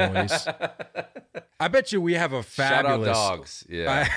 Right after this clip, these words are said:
Speaker 1: I, <laughs> we have a fabulous listenership when it comes to the dog population.
Speaker 2: Hundred percent.
Speaker 1: So shout, shout out you guys.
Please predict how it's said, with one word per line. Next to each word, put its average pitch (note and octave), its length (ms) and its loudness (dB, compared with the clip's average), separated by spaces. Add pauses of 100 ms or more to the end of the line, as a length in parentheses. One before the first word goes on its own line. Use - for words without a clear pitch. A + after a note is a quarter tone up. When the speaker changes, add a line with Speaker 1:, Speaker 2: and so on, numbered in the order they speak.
(100)
Speaker 1:
I, F3 180 2
<laughs> - 40 -4
we F#3+ 140 0
have F3 180 4
a A#2+ 160 0
fabulous B2 800 -2
listenership G#2+ 800 -4
when G2+ 100 -4
it G2 80 -8
comes G2 320 -6
to G2+ 80 -8
the F#2 100 -8
dog G2+ 320 -4
population. E2+ 600 -8
Speaker 2:
Hundred E2+ 120 -6
percent. F#2+ 200 -6
Speaker 1:
So F#2 40 -8
shout, A#2+ 280 -6 (340)
shout C#3 280 -2
out C#3 160 -2
you C3 120 -2
guys. A#2+ 400 -4